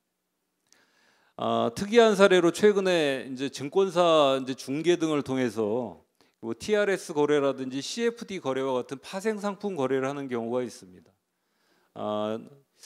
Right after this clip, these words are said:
지금 뭐 창업 단계에선 이런 일이 별로 없겠지만 이제 기업 규모가 커지고 이런 뭐 이제 계열사를 지원할 문제가 있다든지 아니면 대주주가 개인적으로, 어, 어떤 실명을 드러내지 않고 투자를 할 필요가 있을 때 이런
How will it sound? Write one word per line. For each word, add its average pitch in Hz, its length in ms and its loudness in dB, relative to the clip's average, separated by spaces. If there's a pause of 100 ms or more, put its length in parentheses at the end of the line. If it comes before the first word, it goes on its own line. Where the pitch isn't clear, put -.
(100)
지금 151 240 -2
뭐 151 220 0
창업 208 380 0
단계에선 165 560 2
이런 143 260 -2
일이 143 140 -2
별로 127 240 2
없겠지만 127 580 -2
이제 120 160 -4
기업 139 340 2
규모가 135 340 2 (100)
커지고 127 840 0 (320)
이런 135 300 -4
뭐 127 180 -2
이제 123 140 -4
계열사를 143 640 4
지원할 131 440 -2
문제가 120 380 0
있다든지 117 540 -2
아니면 117 320 -4
대주주가 120 560 0
개인적으로, 120 960 -2 (440)
어, 101 480 -8
어떤 131 140 -6
실명을 220 540 -2
드러내지 135 420 -2
않고 123 200 -2
투자를 190 440 -2
할 160 80 -2
필요가 165 380 -2
있을 120 260 -6
때 127 180 -4
이런 117 360 -4